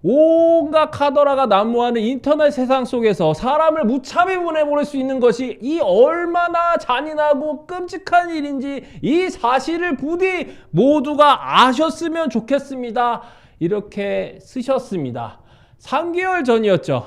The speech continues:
학폭 의혹에 대해서 글을 남기고 그 수사가 진행 중인 상황입니다. 연예인 학폭은 저는 숟가락 살인자라 생각을 합니다.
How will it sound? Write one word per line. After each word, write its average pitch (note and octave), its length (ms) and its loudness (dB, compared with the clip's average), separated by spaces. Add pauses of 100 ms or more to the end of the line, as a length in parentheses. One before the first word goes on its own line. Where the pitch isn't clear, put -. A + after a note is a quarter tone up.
(140)
학폭 C4 400 -6
의혹에 G3+ 380 -2
대해서 F3 640 -2
글을 B3 300 -4
남기고 F3+ 560 -2
그 G#3+ 220 -6
수사가 A#3+ 560 -4
진행 C4+ 500 -6
중인 C#4 380 -8
상황입니다. A3+ 880 -4 (1000)
연예인 C#4 760 2
학폭은 A#3 1040 -2
저는 C4 1000 0 (840)
숟가락 D#4+ 720 0
살인자라 D4 760 0
생각을 F#3 560 -2
합니다. C3 560 -8